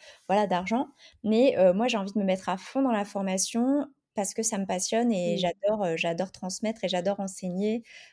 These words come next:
Speaker 1: heu, voilà. Et heu, je crois qu'en deux mille vingt-deux, j'ai essayé un petit peu de faire un pivot de freelance à formatrice, heu, parce que ça fonctionnait bien. J'ai aussi lancé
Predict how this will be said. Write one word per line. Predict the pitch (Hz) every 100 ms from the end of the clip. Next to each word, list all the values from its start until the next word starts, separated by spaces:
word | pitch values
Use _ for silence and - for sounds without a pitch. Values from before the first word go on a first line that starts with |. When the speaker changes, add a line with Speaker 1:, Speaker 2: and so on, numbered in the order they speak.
| -
Speaker 1:
heu, | 165 160 - - -
voilà. | 170 - - _ - - - - - _ -
Et | 262 294 311 -
heu, | 208 196 190 185 180 180 175 175 170 - _ _ 208
je | 202
crois | 220 311 330
qu'en | 269
deux | 208 226
mille | 277
vingt-deux, | 254 220 214 262 -
j'ai | 220 202 208 214
essayé | 214 240 285
un | 262
petit | - -
peu | 247
de |
faire | - 208
un | 196
pivot | 190 - 214 226 226 _ _ 190
de | 202
freelance | - 220 220 226
à | 202
formatrice, | 208 190 180 - - - - _ - - _ -
heu, | 190 185 175 170 170
parce | 185 190
que | 208
ça | -
fonctionnait | 208 202 - 190 190
bien. | 185 233 277 302 269
J'ai | 190
aussi | 185 - 240
lancé | 240 240 - 269 262